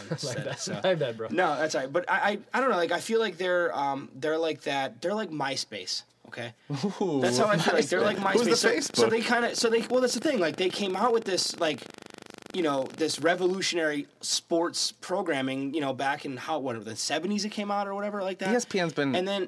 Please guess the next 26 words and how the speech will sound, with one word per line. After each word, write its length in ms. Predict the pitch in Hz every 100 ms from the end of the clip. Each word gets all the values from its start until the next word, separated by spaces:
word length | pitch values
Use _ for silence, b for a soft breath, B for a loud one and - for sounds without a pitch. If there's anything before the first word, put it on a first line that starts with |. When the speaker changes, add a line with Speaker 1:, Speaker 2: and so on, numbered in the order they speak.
| -
Speaker 3:
the 60 | - 127
Speaker 2:
they 60 |
Speaker 3:
leader 160 | 143 147
Speaker 2:
but, 20 |
Speaker 3:
in 60 | 123
sports 320 | - 143 131
forever. 380 | - 123 196 196
Speaker 2:
right, 260 | 214 226 -
but 140 | 143 220 _
Speaker 3:
MySpace 380 | 143 175 190 208
Speaker 2:
now 80 | 208
Speaker 3:
was 120 | 143
a 60 | 131
hot 220 | 147 143
minute. 300 | 139 190 92 -
Speaker 2:
But, 260 | 208 -
but, 160 | 190 185
right, 180 | 185 185 _ -
but 160 | 240 247
think 120 | 240
about 200 | 233 220
the 60 |
last, 280 | 190 180 160
like, 280 | 156 131 -
you 80 | 220
know, 160 | 143